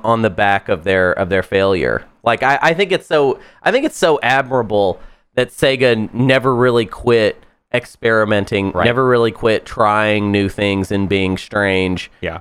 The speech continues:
Speaker 1: um, and just trying to be inventive. Um, and yeah, I mean, I think Monkey Ball knocks it out of the park. Um, it is, it is a fun game. It has,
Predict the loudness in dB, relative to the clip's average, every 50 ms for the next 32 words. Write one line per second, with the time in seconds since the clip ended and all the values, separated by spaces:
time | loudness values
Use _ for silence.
0 | -4 -2 0 0 2 0 0 -2 -4 -6 -4 -4 -4 -2 -2 -4 -6 -6 -6 -4
1 | -2 0 0 0 -2 -6 -6 -4 -2 0 0 0 0 0 0 -2 0 0 0 0
2 | -2 -2 0 0 0 0 -2 -4 -8 -8 -4 -2 0 2 2 0 0 -2 -4 -6
3 | -6 _ -4 -2 -2 0 0 0 2 0 0 0 0 0 0 0 0 0 -2 -2
4 | -2 -2 0 -2 -2 -4 -6 -2 0 2 2 2 0 -4 -8 -14 _ _ _ _
5 | _ _ _ 0 0 0 0 0 0 0 2 2 2 2 0 0 0 0 0 0
6 | -2 -4 -8 -8 -4 0 0 0 0 -2 -2 -4 -2 0 2 2 0 0 -4 -8
7 | _ -4 -2 0 0 2 0 0 0 0 0 0 0 0 0 0 0 0 0 0
8 | 0 0 0 0 -2 -4